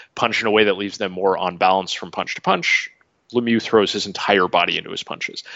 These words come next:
And I, the reason why I say both those things at the same time is they're both double-edged swords. Most fighters who dehydrate heavily end up having health problems or end up missing weight and having to leave their weight class.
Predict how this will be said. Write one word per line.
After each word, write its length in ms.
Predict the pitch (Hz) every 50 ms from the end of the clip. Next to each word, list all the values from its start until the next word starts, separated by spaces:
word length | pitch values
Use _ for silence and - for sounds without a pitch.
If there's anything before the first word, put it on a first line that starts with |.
| - - - -
And 300 | - 151 165 165 165 - -
I, 140 | 165 170
the 140 | 147 165 208
reason 260 | 220 233 240 214 226
why 120 | 202 185 175
I 20 |
say 180 | 165 - 190 185
both 260 | 156 151 160 147 -
those 200 | - 147 139 -
things 220 | - 143 135 -
at 40 | -
the 60 | -
same 180 | - - 165 156
time 220 | 170 220 254 196
is 80 | 165 -
they're 100 | - 170
both 200 | 151 180 175 -
double-edged 360 | 180 160 - 147 123 117 -
swords. 300 | - 170 123 104 - -
Most 360 | 131 151 190 226 247 - -
fighters 520 | - - 180 170 165 175 175 170 165 - - - - - - - - _ _
who 680 | - - 175 175 170 160 160 160 160 156 151 156 - _ _ _ _ _ -
dehydrate 640 | - 135 120 - 139 139 143 131 127 139 135 123
heavily 520 | 110 123 123 117 123 120 117 117 117 - -
end 240 | - 117 110 110 113
up 140 | 104 -
having 340 | - 110 107 101 98 95 87
health 360 | 82 - - 170 165 - -
problems 580 | - 165 147 147 139 135 139 135 127 123 107 110
or 80 | 104 98
end 120 | 95 92
up 140 | 92 - -
missing 300 | 101 92 - - - -
weight 400 | 95 101 113 131 143 143 131 123
and 100 | 113 95
having 220 | 90 104 98 98 98
to 80 | 101
leave 140 | 101 101 -
their 140 | - - 95
weight 260 | 101 - 139 135 -
class. 340 | - - 131 120 113 -